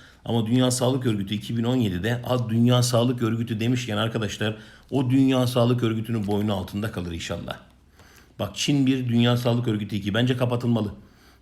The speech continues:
Direkt kapatın gitsin abi. Hiçbir işe yaramıyor. Şimdi de saçma sapan şeyler tartışmaya başladılar. Hiçbir işe yaramadıklarını gördük. Aman arkadaşlar kapatın gitsin abi Dünya Sağlık Örgütü'nü. Vallahi Dünya Sağlık Örgütü yerine arkadaşlar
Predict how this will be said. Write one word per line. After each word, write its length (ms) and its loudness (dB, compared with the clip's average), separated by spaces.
Direkt 200 0
kapatın 340 0
gitsin 260 -4
abi. 240 -6
Hiçbir 220 -6
işe 180 -2
yaramıyor. 440 2
Şimdi 260 0
de 80 0
saçma 360 -2
sapan 280 -2
şeyler 340 0
tartışmaya 420 0
başladılar. 520 -4
Hiçbir 400 -4
işe 220 0
yaramadıklarını 600 -2
gördük. 360 -4
Aman 240 2
arkadaşlar 400 -4
kapatın 380 0
gitsin 220 -4
abi 220 -4
Dünya 220 -4
Sağlık 320 -6
Örgütü'nü. 380 -10
Vallahi 440 0
Dünya 300 2
Sağlık 360 2
Örgütü 340 0
yerine 320 2
arkadaşlar 640 -2